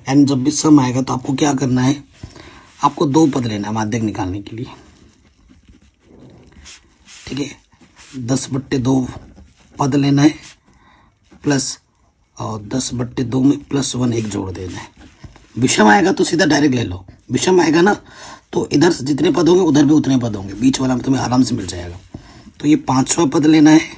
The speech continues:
और पाँच और एक छठा पद लेना है सीरियल वाइज, ये चौथा, पांचवा, पांचवा पद और छठा पद। तो माध्यक क्या होगा,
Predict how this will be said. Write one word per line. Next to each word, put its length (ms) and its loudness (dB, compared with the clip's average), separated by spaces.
और 220 -2
पाँच 320 -2
और 100 -2
एक 180 -4
छठा 300 -2
पद 160 -6
लेना 260 -10
है 160 -16
सीरियल 400 2
वाइज, 280 -10
ये 80 -10
चौथा, 380 -4
पांचवा, 480 -6
पांचवा 340 -6
पद 160 -2
और 80 0
छठा 260 -4
पद। 240 -12
तो 60 -4
माध्यक 380 2
क्या 120 2
होगा, 300 2